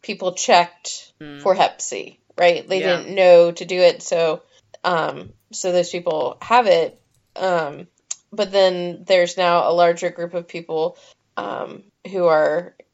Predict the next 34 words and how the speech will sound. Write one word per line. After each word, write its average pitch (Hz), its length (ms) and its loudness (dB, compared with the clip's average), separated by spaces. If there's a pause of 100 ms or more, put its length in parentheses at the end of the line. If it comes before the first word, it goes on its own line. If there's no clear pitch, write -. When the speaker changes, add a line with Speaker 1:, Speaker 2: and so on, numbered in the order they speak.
(140)
Speaker 1:
um, - 380 -16 (300)
eighteen 185 460 -8
to 147 380 -4
twenty-nine 165 880 -6 (300)
who 180 260 0
have, 160 480 0 (380)
um, - 400 -10 (320)
hepatitis 165 380 -2
C. - 380 -14 (140)
Speaker 2:
Mm-hmm. 160 260 -20
Speaker 1:
Um, - 260 -16
Speaker 2:
Mm-hmm. 165 140 -20 (240)
Speaker 1:
at 208 80 -2
least 196 280 -4
three 214 180 -8
point 208 260 -6
five 175 220 -2
million 175 220 -2
people 180 340 -8
who 190 120 -12
have 202 240 0
disease. 214 640 -12 (300)
Um, - 360 -14 (420)
most 190 240 -2
of 185 120 -2
them 175 140 -4
are 175 100 2
baby 139 260 -8
boomers, - 600 -16 (200)
but 190 300 -2 (220)
Speaker 2:
Interesting. 190 340 -10
Speaker 1:
it - 140 -6
is 180 460 -6
increasing. - 640 -10